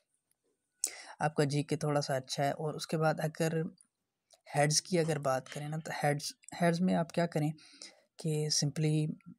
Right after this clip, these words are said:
मैं वैसे रिकमेंड करता हूँ पाक एमसीक्यूज़ वेबसाइट, आप उस पे चले जाएँ ना, वहाँ पे आप, आपको एक टैब मिलेगा Current Affairs of पाकिस्तान। Current Affairs of पाकिस्तान को आप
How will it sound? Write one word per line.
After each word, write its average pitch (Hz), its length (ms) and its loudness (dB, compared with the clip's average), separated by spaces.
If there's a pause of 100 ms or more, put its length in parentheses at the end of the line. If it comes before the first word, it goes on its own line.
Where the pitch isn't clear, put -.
(160)
मैं 151 320 4
वैसे 147 260 2
रिकमेंड 143 340 -2
करता 147 220 -2
हूँ 151 80 -2
पाक 139 260 0
एमसीक्यूज़ 139 480 -2
वेबसाइट, 135 340 -2
आप 147 180 -2
उस 156 100 -4
पे 165 100 -6
चले 147 240 -2
जाएँ 156 140 0
ना, 170 80 -2 (420)
वहाँ 139 180 4
पे 147 140 0
आप, 143 480 -2 (320)
आपको 147 240 2
एक 151 120 -6
टैब 143 200 4
मिलेगा 147 480 0 (200)
Current 147 260 2
Affairs 143 220 0
of - 100 -2
पाकिस्तान। 127 520 -2 (120)
Current 147 240 0
Affairs 156 240 -2
of 156 140 -2
पाकिस्तान 151 420 2
को 151 100 -2
आप 147 120 0